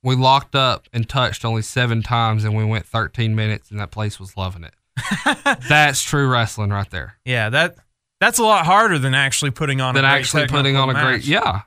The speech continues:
Speaker 2: Uh, Pillman tries a crossbody off the second rope, but Landell catches him and hits a backbreaker. J R mentions that Landell,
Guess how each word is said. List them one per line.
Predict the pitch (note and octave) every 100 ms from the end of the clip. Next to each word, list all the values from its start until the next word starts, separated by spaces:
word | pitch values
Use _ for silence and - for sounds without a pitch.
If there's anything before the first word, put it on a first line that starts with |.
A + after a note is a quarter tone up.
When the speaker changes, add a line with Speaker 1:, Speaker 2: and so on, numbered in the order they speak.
| -
Speaker 2:
Uh, | C3+
Pillman | C3 A3 A#3 G#3
tries | G#3 G#3 F3
a |
crossbody | - F#3+ F#3 - F3+ F3 E3
off | C3
the | C3
second | F3 E3+ F#3
rope, | E3 F3+ C3+
but | C3
Landell | D3+ D3+ C3
catches | - E3 - E3 D#3
him | D#3+
and | B2
hits | C3 A#2+
a |
backbreaker. | G#2+ C3 C#3+ - D3 C#3 D3+ C#3
J | F#3+ B3+
R | C4+
mentions | A#3 A#3 G3+ D#3+
that | D#3
Landell, | D#3 G#3 A#3+ E3+ D#3 D3